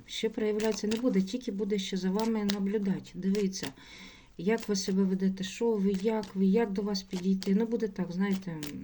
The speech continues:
вибирати, йти, не йти, ну, таке. Ну, у вас дуже хтось кохає. В общем, коханічка у вас в лютому місяці буде. І в відносинах буде все добре. Але, конечно,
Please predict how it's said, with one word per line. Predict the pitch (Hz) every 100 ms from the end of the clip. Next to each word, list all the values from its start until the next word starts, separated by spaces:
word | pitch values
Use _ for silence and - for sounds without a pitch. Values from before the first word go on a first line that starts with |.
| - - - 156 185 - - - 160 175
вибирати, | 180 196 202 214 170 -
йти, | 180 254 247
не | 214
йти, | 190 190 240
ну, | 240
таке. | 262 254 - 156 160
Ну, | 185 247
у | 254
вас | 180 202 - -
дуже | 180 196 208
хтось | 190 180 -
кохає. | 170 165 165 151 - - - - - - - - - -
В | 175
общем, | 226 254 240 226
коханічка | - 196 214 240 233 233 -
у | 202 190 190
вас | 180 196 - -
в | 170
лютому | 190 196 190 180
місяці | 175 190 190 - - 175
буде. | 156 156
І | 160 185
в |
відносинах | 190 196 247 - 185 170
буде | 185 190
все | 190 -
добре. | 185 165 180 175
Але, | 214
конечно, | 262 233 233 233 220